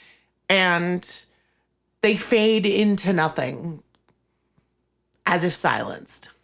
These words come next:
And now, now it is its turn.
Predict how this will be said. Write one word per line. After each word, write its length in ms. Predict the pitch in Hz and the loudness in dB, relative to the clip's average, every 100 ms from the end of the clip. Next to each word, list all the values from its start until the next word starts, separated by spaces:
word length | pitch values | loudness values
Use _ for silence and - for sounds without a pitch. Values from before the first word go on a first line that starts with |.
| _ _ _ _ _ _ _ _ _ _ _ _ _ _ _ _ _ _ _ _ | _ _ _ _ _ _ _ _ _ _ _ _ _ _ _ _ _ _ _ _
And 180 | 185 196 | -2 2
now, 840 | 254 320 269 208 196 294 403 403 _ _ _ _ _ _ _ | 2 2 4 4 4 2 0 -4 _ _ _ _ _ _ _
now 420 | 175 185 262 190 165 | -4 0 2 2 0
it 200 | 190 175 | -2 -2
is 200 | 190 - | -4 -2
its 340 | 320 - - | -4 -4 -14
turn. 640 | - - - - - 185 | -18 -14 -12 -12 -14 -18